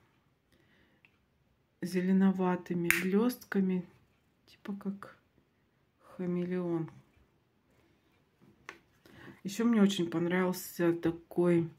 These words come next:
голубо-, ну, голубо-сиреневый оттенок, сапфир называется. Не знаю, какой тон. Очень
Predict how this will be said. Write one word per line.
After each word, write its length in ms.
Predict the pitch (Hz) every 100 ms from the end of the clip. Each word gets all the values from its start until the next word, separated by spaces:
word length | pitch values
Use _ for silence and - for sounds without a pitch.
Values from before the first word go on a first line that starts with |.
| _ - _ - - - _ _ _ _
голубо-, 880 | 170 180 180 185 175 160 165 180 - -
ну, 460 | 214 226 180 170 -
голубо-сиреневый 1600 | 143 160 175 190 220 190 202 202 196 - 196 196 208 180 170 165 165
оттенок, 480 | 165 240 254 202
сапфир 560 | - 175 170 - 190 175
называется. 920 | 165 160 160 160 156 151 151 - 151 - - - -
Не 100 | 165
знаю, 280 | 175 170
какой 320 | 160 165 - 170
тон. 360 | 233 262 269 - _ _ - _ _ _ _ _ _ _ _ _ _ _ _ _
Очень 500 | 165 165 - 156